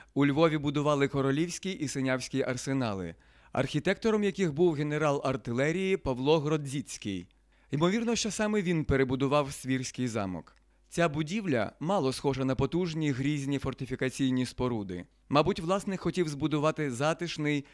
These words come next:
і водночас добре захищений родинний дім. За стінами будівлі можна було заховатися у час небезпеки, проте вести бойові дії було неможливо. Тисяча шістсот сорок восьмого року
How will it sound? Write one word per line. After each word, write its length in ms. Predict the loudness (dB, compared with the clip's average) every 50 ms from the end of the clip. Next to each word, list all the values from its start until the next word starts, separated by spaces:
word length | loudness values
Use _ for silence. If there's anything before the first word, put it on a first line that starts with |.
| -8 _
і 60 | -2
водночас 420 | 0 0 0 0 -2 0 -2 -2 0
добре 360 | 2 2 2 4 2 0 0
захищений 600 | 0 -2 -2 -2 -2 -4 -2 -2 0 0 2 2
родинний 480 | 2 0 0 0 0 0 2 0 0 -2
дім. 360 | -2 -4 -4 -4 -4 -8 -10 -14 _ _ _ _ _ _ _ _ _ _
За 180 | -2 -2 -2
стінами 420 | -2 -2 -2 -2 0 0 0 0 0
будівлі 460 | 0 -2 -2 -2 -2 -2 0 0 0
можна 300 | 0 0 0 0 -2 -2
було 200 | 0 0 0 0
заховатися 680 | 0 -2 -4 -4 -2 -2 -2 -2 -2 -6 -4 -2 -2
у 100 | -2 -2
час 240 | -2 -2 -4 -2 -2
небезпеки, 720 | -4 -2 -2 -4 -6 -6 -4 -4 -4 -2 -2 -6 -8 -8 -8 -14 -20 -20 -20 _ _
проте 460 | -2 -2 2 4 4 4 4 2 0
вести 340 | -2 -2 -2 -2 0 0 0
бойові 380 | 2 4 2 2 2 0 0 -2
дії 280 | -2 -4 -2 -2 -2
було 240 | -4 -2 -2 -2 -2
неможливо. 720 | -2 -2 -2 -2 -2 -4 -4 -6 -6 -6 -6 -6 -8 -10 -12 -16 _ _ _ _ _ _
Тисяча 400 | 2 2 4 4 0 -2 -2 -4
шістсот 380 | -4 -4 -4 -2 -2 -2 -2
сорок 300 | 0 2 2 2 2 2
восьмого 520 | 2 2 2 2 2 0 0 0 2 2 2
року 400 | 2 2 2 2 0 0 0